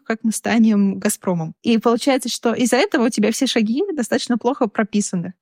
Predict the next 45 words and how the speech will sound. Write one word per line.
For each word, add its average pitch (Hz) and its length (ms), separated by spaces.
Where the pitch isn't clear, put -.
Ну, 226 120
потому 247 160
что 254 120
они 247 100
верхнеуровневые, 202 760
тебе 202 200
тяжело 226 320
вместить 202 420
это 190 160
всё - 160
в 202 40
один 190 240
пункт. 180 280
И 226 480
когда 247 240
ты 240 80
начнёшь 247 320
двигаться 214 340
по 233 100
первым 220 280
шагам, 240 340
окажется, 294 520
что - 180
там 226 180
есть 226 160
очень 240 200
много 220 180
вещей, 220 180
которые 220 300
ты 240 80
не 247 100
понимаешь. 214 540
И - 80
когда 254 180
ты 262 80
пройдёшь 220 360
первый 233 300
и - 200
второй 202 280
шаг, - 440
третий, 233 360
четвёртый, 220 500
пятый, 202 360
шестой - 320
и 196 40